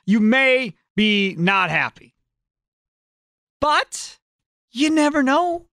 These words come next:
Could get lucky and end up and win a Super Bowl here. Could happen. Maybe you get another magic carpet ride where, you know, your nemesis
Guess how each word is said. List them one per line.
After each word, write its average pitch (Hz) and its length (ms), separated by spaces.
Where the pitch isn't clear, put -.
Could 233 240
get 269 140
lucky 269 380
and 254 220
end 233 220
up 254 160
and 240 160
win 262 140
a 247 60
Super 277 260
Bowl 220 260
here. 240 260
Could 330 160
happen. 330 340
Maybe 233 260
you 285 100
get 285 160
another 285 240
magic 254 360
carpet 285 300
ride 156 380
where, 214 360
you 202 160
know, 226 300
your 190 220
nemesis 220 840